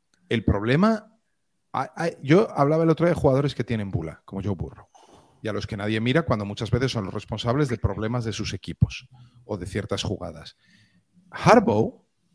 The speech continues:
es un entrenador al que nadie mira. Todo el mundo respeta, habrá de cien, cien mil problemas en la N C A, que lo van a suspender ya por, por, por los siglos de los siglos. Amén, por haberse saltado toda.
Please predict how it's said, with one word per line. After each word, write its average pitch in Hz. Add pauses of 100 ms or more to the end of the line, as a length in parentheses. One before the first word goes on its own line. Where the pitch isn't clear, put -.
(440)
es 143
un 165
entrenador 156
al 156
que 120
nadie 110
mira. 98
Todo 82
el 78
mundo 80
respeta, 107
habrá -
de -
cien, -
cien 69
mil 71
problemas 87
en 80
la 78
N 80
C 76
A, 95
que 92
lo 90
van 87
a 80
suspender 78
ya 85
por, 85
por, 90
por 87
los 90
siglos 95
de 90
los 90
siglos. 95
Amén, 127
por 110
haberse 92
saltado 92
toda. 98